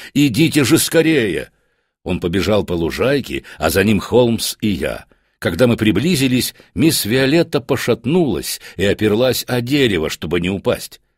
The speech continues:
Бывший священник насмешливо поклонился,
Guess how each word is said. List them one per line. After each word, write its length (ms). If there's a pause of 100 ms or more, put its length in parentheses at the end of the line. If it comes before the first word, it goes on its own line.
(500)
Бывший 460
священник 800
насмешливо 640
поклонился, 960